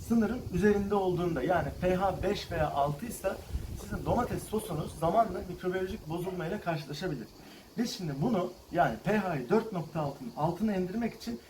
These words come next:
e, çok pratik bir yöntem uygulayacağız. İçerisine yerleştirdiğimiz küp küp, minik minik domateslerin üzerlerine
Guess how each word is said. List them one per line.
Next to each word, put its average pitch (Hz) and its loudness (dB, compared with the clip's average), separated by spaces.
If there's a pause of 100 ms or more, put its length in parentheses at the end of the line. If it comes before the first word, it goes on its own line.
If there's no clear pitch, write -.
(360)
e, 156 -2
çok - -4
pratik 185 -2
bir 180 -2
yöntem 180 0
uygulayacağız. 151 0 (680)
İçerisine 208 2
yerleştirdiğimiz - 2 (120)
küp - -14
küp, 147 -8
minik 190 0
minik 135 -12
domateslerin 139 -6
üzerlerine 151 2